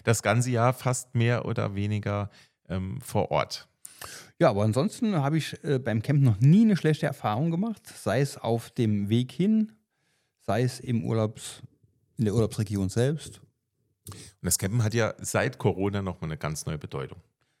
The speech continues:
Speaker 2: Ja, absolut.
Speaker 1: Es hat ja
Speaker 2: Absolut.
Speaker 1: ein
Speaker 2: Es hat
Speaker 1: absoluter,
Speaker 2: ja,
Speaker 1: ähm,
Speaker 2: man, man
Speaker 1: Boom.
Speaker 2: bekommt ja kein, fast keinen Platz mehr, wenn man nicht rechtzeitig bucht, ne?
Speaker 1: Ja.
Speaker 2: Man muss schon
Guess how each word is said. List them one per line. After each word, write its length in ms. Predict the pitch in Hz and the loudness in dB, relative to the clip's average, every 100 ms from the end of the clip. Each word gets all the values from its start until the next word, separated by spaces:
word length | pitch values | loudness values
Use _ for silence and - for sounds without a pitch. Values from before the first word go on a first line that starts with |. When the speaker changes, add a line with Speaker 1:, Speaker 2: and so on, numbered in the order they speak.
| _ _ | _ _
Speaker 2:
Ja, 120 | 85 | -8
absolut. 520 | - - 98 131 127 - | -8 -10 -6 -6 -6 -8
Speaker 1:
Es 100 | - | -6
hat 120 | 85 | -2
ja 100 | 92 | -2
Speaker 2:
Absolut. 180 | 85 95 | -2 -2
Speaker 1:
ein 80 | 95 | -4
Speaker 2:
Es 40 | |
hat 80 | - | -2
Speaker 1:
absoluter, 460 | - - 104 107 95 90 - - - - - _ | -4 -4 -2 2 0 0 -8 -18 -20 -20 -20 _
Speaker 2:
ja, 80 | - | -2
Speaker 1:
ähm, 160 | 98 120 | 0 2
Speaker 2:
man, 80 | |
man 180 | 113 117 | 4 6
Speaker 1:
Boom. 120 | 127 | 8
Speaker 2:
bekommt 220 | 151 185 185 | 8 6 4
ja 80 | |
kein, 480 | 120 120 123 - 131 - | 2 0 -4 -8 -20 -2
fast 200 | 135 - | 0 2
keinen 120 | 113 | 4
Platz 220 | 175 - | 4 4
mehr, 100 | 117 | 4
wenn 100 | 107 | 4
man 100 | 104 | 4
nicht 120 | 104 | 2
rechtzeitig 400 | 107 - 95 92 | 0 0 -2 -2
bucht, 220 | - 87 | -4 0
ne? 140 | 98 160 | 2 4
Speaker 1:
Ja. 120 | 160 | 2
Speaker 2:
Man 100 | 160 | 0
muss 140 | 151 | -2
schon 320 | - 123 127 | 0 2 2